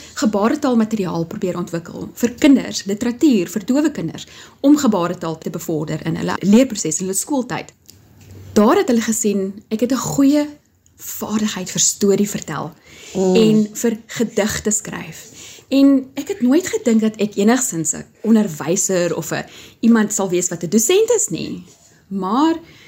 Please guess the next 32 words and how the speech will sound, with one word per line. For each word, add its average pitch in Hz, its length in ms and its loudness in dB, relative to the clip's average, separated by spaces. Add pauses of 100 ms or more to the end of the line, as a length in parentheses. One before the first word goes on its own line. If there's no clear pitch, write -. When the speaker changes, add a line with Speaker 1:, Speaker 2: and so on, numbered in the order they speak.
(160)
Speaker 1:
hulle 214 160 2
het 254 100 -2
vir 254 120 4
my 240 80 2
dit 233 160 0
mooi 233 220 6
verduidelik 202 600 -4
en 185 140 -10
ons 180 120 -10
het 165 100 -10
bietjie - 240 -12
geoefen 277 760 4
en 165 200 -4 (460)
saamgewerk 262 880 2
en 180 440 -6
op - 160 -12
die - 100 -4
einde 349 280 2
van 339 120 2
die 262 100 6
dag 320 300 -4
het 220 140 -2
hulle 208 120 -2
vir 208 120 -4
my 190 100 0
mooi 220 580 2
geleer 208 760 0
wat 175 340 -2
die 262 80 4
beste 214 300 0
manier 220 720 4
is - 180 -10